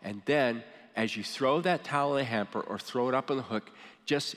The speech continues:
in your mind say, "God, it's yours." And as you walk away clean from your bath, your shower, walk away clean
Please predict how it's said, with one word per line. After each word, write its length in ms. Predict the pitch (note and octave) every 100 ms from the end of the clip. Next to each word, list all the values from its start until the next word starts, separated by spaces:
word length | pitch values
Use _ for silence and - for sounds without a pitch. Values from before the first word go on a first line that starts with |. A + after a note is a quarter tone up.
| -
in 140 | A#2+
your 120 | D#3+
mind 360 | D3+ A#2 A2 A2+
say, 200 | A#2 G#2
"God, 380 | A2+ A2+ A#2 G#2 - - - - - - -
it's 180 | G#2 -
yours." 440 | G2 F2 - - - - _ _ _ _ _ _ _ _ _ _ _ _ _ _
And 160 | G#2 A#2
as 200 | A#2 -
you 80 | A#2
walk 340 | A2+ C3+ -
away 240 | C3+ C3 B2
clean 560 | - - C3 C3+ C#3+
from 160 | C#3+ C3
your 120 | A#2
bath, 420 | A2+ A#2 A#2+ A#2
your 120 | A#2
shower, 440 | G#2+ - A#2 A#2 A2+
walk 400 | A2 A#2+ B2+ -
away 220 | B2 A2+
clean 680 | - - A#2+ A#2+ A#2+ A#2+